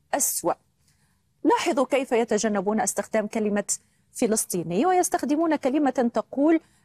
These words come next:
آه، كلمة تقول الأم للتشكيك في وفاته الوحشية التي تسببت فيها إسرائيل. أما المدون كريم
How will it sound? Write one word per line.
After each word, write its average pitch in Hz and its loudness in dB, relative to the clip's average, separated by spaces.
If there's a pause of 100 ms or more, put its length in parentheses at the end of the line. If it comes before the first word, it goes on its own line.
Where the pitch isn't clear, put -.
(140)
آه، 202 0 (220)
كلمة 359 0
تقول 392 0
الأم 196 0
للتشكيك 220 -2
في 214 -2
وفاته 220 0 (300)
الوحشية 208 -2 (240)
التي 208 0
تسببت 170 -4
فيها 165 -2 (480)
إسرائيل. - -4 (960)
أما 233 0 (100)
المدون 208 -2 (440)
كريم 226 2